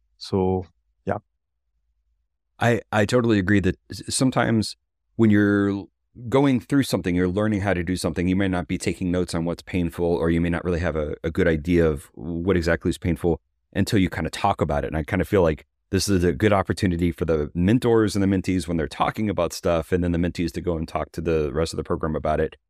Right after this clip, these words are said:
Speaker 2: for these ideas to get vocalized more and expressed and described in more detail and in a way that maybe will help the project be easier to contribute without, without mentors. But that's kind of a nice side effect of this program.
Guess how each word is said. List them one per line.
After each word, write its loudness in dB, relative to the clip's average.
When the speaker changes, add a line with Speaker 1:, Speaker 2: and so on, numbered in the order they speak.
Speaker 2:
for 0
these 2
ideas 0
to -10
get -6
vocalized 0
more -2
and -2
expressed -6
and -6
described 0
in -4
more -2
detail -6
and -10
in -4
a 2
way 4
that 0
maybe -4
will 0
help -4
the -4
project -2
be -4
easier 2
to -4
contribute -4
without, -4
without -2
mentors. -10
But -6
that's 0
kind -2
of -2
a 0
nice -2
side -2
effect -6
of -8
this -6
program. -6